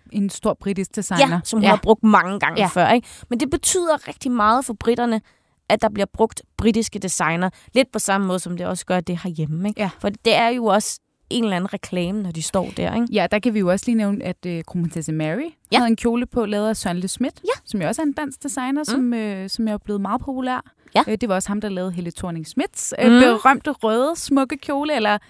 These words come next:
Speaker 1: cheriserød var den måske endda.
Speaker 2: Ja.
Speaker 1: Øhm, så han er også blevet populær i kongehuset.
Speaker 2: Men altså, der er, der er jo gået detaljestyring ned, altså til de helt mindste ting, hvad de har haft på, hvad de skulle gøre.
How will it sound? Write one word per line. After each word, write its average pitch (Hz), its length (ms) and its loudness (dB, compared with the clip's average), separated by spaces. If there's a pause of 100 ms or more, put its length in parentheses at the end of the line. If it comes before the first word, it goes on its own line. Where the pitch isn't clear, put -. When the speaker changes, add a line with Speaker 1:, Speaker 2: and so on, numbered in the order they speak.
(200)
Speaker 1:
cheriserød 247 680 -4
var - 120 -6
den 254 120 -4
måske - 260 -8
endda. 247 200 -6 (440)
Speaker 2:
Ja. 220 60 -4
Speaker 1:
Øhm, 214 220 -2
så 220 100 -4
han 220 140 0
er 247 40 -2
også 226 160 -4
blevet 240 180 -6
populær 214 440 -6
i - 40 -10
kongehuset. 214 580 -8 (240)
Speaker 2:
Men 196 100 0
altså, 180 160 0
der 190 120 2 (140)
er, - 280 0
der 196 120 4
er 196 40 8
jo 196 140 4
gået 214 240 6 (360)
detaljestyring 233 1300 -2
ned, 196 180 -4 (420)
altså 208 200 -4
til - 140 -10
de 196 60 -4
helt 208 280 -4
mindste 208 540 0
ting, - 260 -6 (280)
hvad 190 160 4
de 196 100 -4
har 185 120 -2
haft 160 220 -6
på, 214 300 6
hvad 190 140 0
de 185 100 -10
skulle - 280 -8
gøre. 170 380 4